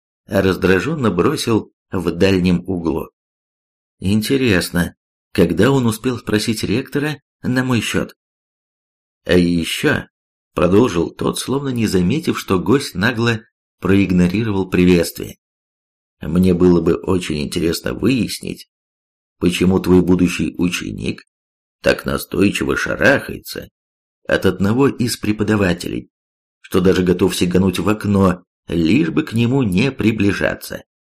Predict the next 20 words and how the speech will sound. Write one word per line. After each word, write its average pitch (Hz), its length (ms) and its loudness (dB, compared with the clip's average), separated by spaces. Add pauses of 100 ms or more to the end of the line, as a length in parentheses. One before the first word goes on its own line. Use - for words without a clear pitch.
(140)
Не 92 260 4
говоря 90 400 4
уж 151 260 0
о 92 140 4
том, 135 540 0 (260)
что - 260 -2
молодой 92 360 4
человек 92 360 2
пропустил 92 460 0
все 90 200 -2
занятия 87 520 0
по - 80 -8
его 82 220 2
предмету 90 540 -2
и - 220 -4
не 107 220 2
соизволил 90 720 2
пояснить 104 600 -2
причину 101 520 0
прогулов». 80 680 -2